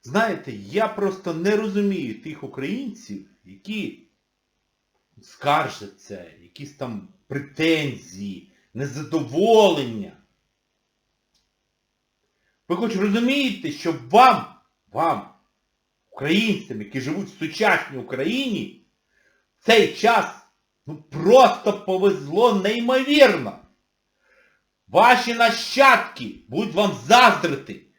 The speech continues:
що ви жили такий час. Будуть питати: "Дідусь, бабуся, розкажи мені, будь ласка, як ти тоді жила? Ви хоч розумієте, як вам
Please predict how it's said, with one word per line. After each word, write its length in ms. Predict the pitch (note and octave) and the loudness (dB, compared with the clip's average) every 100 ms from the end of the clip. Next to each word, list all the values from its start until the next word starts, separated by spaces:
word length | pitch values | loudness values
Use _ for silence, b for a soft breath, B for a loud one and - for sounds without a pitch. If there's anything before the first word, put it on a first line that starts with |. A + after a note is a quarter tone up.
| _ | _
що 260 | - E3+ F#3 | -6 2 2
ви 80 | D#3 | 2
жили 380 | C3 A3 G3 | 2 2 2
такий 400 | E3 - - G#3 | -2 -8 -8 -8
час. 400 | - B3+ B3 - - - _ b b b _ | 0 2 4 2 -6 -20 _ b b b _
Будуть 280 | D#3+ - - | -18 -16 -10
питати: 640 | G3 F#3+ G3 D#3+ A#2+ - _ _ _ | -10 -6 -6 -6 -8 -18 _ _ _
"Дідусь, 840 | C#3 C#4+ D4+ E4 D#4 G3+ - - - | -2 0 6 6 6 2 -2 -4 6
бабуся, 480 | C#4 D#4+ D4+ C4+ | 8 8 2 2
розкажи 520 | C#4+ - - D4 C#4+ D4+ | 2 0 -2 -2 -2 -4
мені, 180 | D4+ | -6
будь 240 | C#4 C#4+ D4+ | -6 -8 -2
ласка, 540 | D4 C4+ - - F3+ B B | 0 0 -2 -8 -12 B B
як 340 | - C4+ C#4+ C#4+ | 6 10 10 8
ти 80 | D#4+ | -2
тоді 320 | E4 D#4 D#4+ | -2 0 0
жила? 600 | C#4 D4+ C#4+ A#3+ - - | 0 0 0 0 -4 -12
Ви 60 | F3+ | -2
хоч 260 | C4+ - | 0 0
розумієте, 840 | G#3+ C#4 C4+ E4 F4 E4+ E4 D4 C4+ | -2 -2 0 0 4 4 4 0 -6
як 600 | G#3+ G3+ D#4+ D4+ - - | -10 0 4 4 2 -6
вам 360 | B3+ C#4+ A3 F3 | 4 4 4 -4